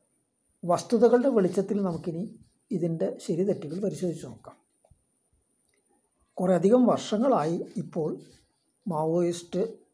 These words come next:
സായുധ സംഘങ്ങൾ വയനാടിലും മലപ്പുറം ജില്ലയിലും മറ്റുമൊക്കെ തന്നെ കിഴക്കൻ പ്രദേശങ്ങൾ, കണ്ണൂർ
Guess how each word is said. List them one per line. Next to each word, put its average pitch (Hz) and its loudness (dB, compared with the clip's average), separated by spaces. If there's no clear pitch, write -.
സായുധ 156 -4
സംഘങ്ങൾ 135 -6
വയനാടിലും 147 0
മലപ്പുറം 151 -2
ജില്ലയിലും 139 -4
മറ്റുമൊക്കെ 143 -10
തന്നെ 139 -10
കിഴക്കൻ 147 -6
പ്രദേശങ്ങൾ, 139 -8
കണ്ണൂർ 143 -8